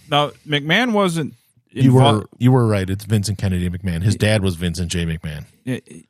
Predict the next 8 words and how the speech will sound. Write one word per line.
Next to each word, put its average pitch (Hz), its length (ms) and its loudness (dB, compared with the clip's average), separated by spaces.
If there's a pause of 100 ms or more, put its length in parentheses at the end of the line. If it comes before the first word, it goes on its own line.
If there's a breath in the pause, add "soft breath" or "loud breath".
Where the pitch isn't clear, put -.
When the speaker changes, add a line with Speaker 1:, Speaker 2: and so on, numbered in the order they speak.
Speaker 1:
he, 107 500 -6
he 143 160 -2
wasn't, 208 340 0
he 127 160 -4
wasn't 175 380 -2
involved 135 520 -2
with, 120 280 -4
uh, 95 320 -4